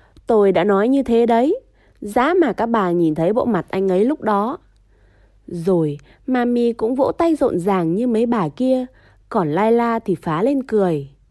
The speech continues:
Nghe Mami kể những câu chuyện đó, Layla biết rằng đã từng có thời Mami luôn nói về Barbie như vậy. Khoảng thời gian mà bố mẹ cô bé không ngủ riêng phòng,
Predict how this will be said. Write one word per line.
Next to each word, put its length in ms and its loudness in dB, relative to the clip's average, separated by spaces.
Nghe 300 0
Mami 560 2
kể 320 2
những 260 -4
câu 200 0
chuyện 260 -2
đó, 380 -2
Layla 360 0
biết 220 -2
rằng 400 -2
đã 140 -2
từng 320 2
có 120 0
thời 300 0
Mami 460 0
luôn 240 2
nói 180 0
về 120 0
Barbie 440 0
như 180 0
vậy. 340 0
Khoảng 440 -2
thời 200 2
gian 360 0
mà 260 0
bố 220 2
mẹ 280 0
cô 140 2
bé 280 2
không 220 0
ngủ 180 4
riêng 260 -2
phòng, 400 -4